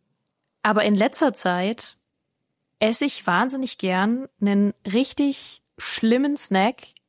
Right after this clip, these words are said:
nämlich einfach so grüne Apfelscheiben in Nutella getunkt.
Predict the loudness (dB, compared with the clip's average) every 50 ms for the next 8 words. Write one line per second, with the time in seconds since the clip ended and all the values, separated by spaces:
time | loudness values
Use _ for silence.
0 | _ _ 0 2 4 4 4 4 4 2 0 -2 -6 -10 -14 -16 -18 _ _ _
1 | _ -2 -2 0 0 -2 -2 -2 -2 0 2 2 2 2 0 -4 _ _ -8 -2
2 | 0 2 2 4 2 2 2 0 -2 0 -2 -2 -2 -2 0 0 0 2 2 2
3 | 0 0 2 2 4 4 6 6 4 4 2 2 0 0 0 0 -2 -6 -6 -4
4 | -4 -4 -4 -6 -10 -14